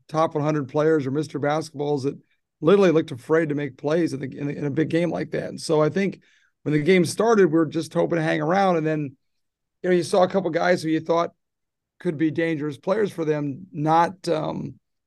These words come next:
miss a couple shots and start getting hesitant. So, you know, it was amazing how, you know, I, and I use this term very respectfully,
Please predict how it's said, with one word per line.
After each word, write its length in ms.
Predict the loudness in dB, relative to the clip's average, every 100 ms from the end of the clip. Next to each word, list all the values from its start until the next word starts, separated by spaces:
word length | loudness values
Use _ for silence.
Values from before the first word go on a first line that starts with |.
| _
miss 180 | 0 0
a 60 | 0
couple 220 | 2 0
shots 380 | 2 2 2 0
and 100 | -2
start 240 | -2 -2
getting 160 | -2 -2
hesitant. 480 | -2 -2 -2 -6 -6
So, 420 | 0 2 0 -4 _ _ _ _
you 60 | 0
know, 40 |
it 0 |
was 100 | 0
amazing 380 | 2 2 2 2
how, 380 | 2 2 0 -4 _ _ _ _ -8
you 100 | -6
know, 100 | -4
I, 200 | -4 -6
and 120 | -4 -2
I 40 |
use 140 | 0
this 140 | -2 -4
term 260 | -2 0
very 220 | 2 2 0
respectfully, 840 | -4 -6 -4 -4 -4 -6 -6 -8